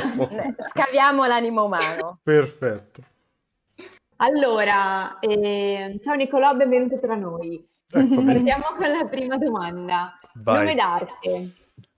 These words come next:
Speaker 1: Nome d'arte, allora, in quanto musicista non ho mai avuto un nome d'arte,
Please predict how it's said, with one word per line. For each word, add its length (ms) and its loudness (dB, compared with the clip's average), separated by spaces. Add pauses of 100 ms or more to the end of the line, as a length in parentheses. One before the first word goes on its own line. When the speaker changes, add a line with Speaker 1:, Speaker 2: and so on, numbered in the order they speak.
Speaker 1:
Nome 520 2
d'arte, 520 2
allora, 600 2
in 400 -4
quanto 420 4
musicista 960 2
non 180 4
ho 60 2
mai 140 8
avuto 260 2
un 80 -2
nome 200 0
d'arte, 760 -2